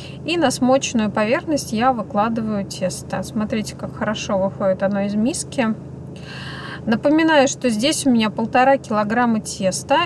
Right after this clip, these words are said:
и мне необходимо сейчас разделить его на куски по двести пятьдесят граммов. Каждый кусок — это будет отдельная пицца. Я беру свой шпатель и начинаю отделять куски теста. Смотрите, оно совершенно не липнет.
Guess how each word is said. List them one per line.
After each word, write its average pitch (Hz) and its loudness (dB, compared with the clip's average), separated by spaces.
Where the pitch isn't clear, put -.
и 240 2
мне 226 4
необходимо 240 2
сейчас - -2
разделить 214 -2
его 240 4
на 208 2
куски 208 -6
по 233 0
двести 208 -2
пятьдесят 208 -2
граммов. 190 2
Каждый 226 2
кусок — 294 0
это 254 -2
будет 254 0
отдельная 214 2
пицца. - -6
Я 240 6
беру 233 2
свой 214 -4
шпатель 349 0
и 262 2
начинаю 254 4
отделять 214 0
куски - -4
теста. 208 -6
Смотрите, 226 -2
оно 214 -2
совершенно 226 -2
не 208 2
липнет. 320 -4